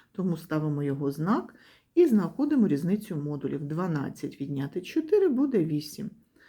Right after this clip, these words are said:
Отримали мінус вісім ігрек. Записуємо відповідь. Мінус вісім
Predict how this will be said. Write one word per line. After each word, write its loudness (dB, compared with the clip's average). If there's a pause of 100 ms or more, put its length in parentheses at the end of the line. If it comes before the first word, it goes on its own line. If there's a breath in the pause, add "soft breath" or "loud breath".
(280 soft breath)
Отримали 0 (120)
мінус 0 (100)
вісім -2 (120)
ігрек. -6 (520 loud breath)
Записуємо 0
відповідь. -2 (3500)
Мінус -2
вісім -2